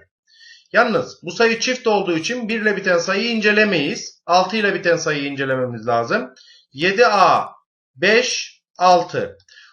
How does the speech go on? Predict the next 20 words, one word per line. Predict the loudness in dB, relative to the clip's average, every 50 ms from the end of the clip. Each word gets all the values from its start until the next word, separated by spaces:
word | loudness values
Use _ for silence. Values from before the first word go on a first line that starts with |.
| _ _ -4
Dokuz | -2 -2 -2 0 2
ile | 4 4 4 4
bölündüğünde | 4 2 0 0 -2 -4 -2 -2 -2 -2
bir | -2 -4 -6 -2
kalanını | 0 2 2 2 2 2 0 0
veriyorsa | 0 2 0 0 -2 -2 0 0
rakamları | 0 2 2 2 0 2 0 0 0 0 -2
toplamı | -4 -6 -4 -4 -4 -4 -2 -2
dokuzun | -2 -4 -4 -6 -8 -6 -4
katından | -2 -4 -4 -4 -2 -2 -2 0 0 -4
bir | -6 -6 -2
fazla | 0 0 0 0 -2
olacak. | -4 -2 0 0 0 0 -2 -10 _ _ _ _ _ _ _ -10
Bu | -8 -4
durumda | -2 -2 -2 -2 0 2 2 2 2 0 -6 -16 _ _ _ -20 _ _ _ _ 2
altı, | 4 4 4 4 2 0 0 0 0 0 -4 -8 -6
on | -2 -2 -2 -2 -2
bir, | -4 -4 -4 -2 0
on | 2 2 2
sekiz. | 2 0 -2 -4 -4 -6 -14 -16 -16 -18 -18 -20 _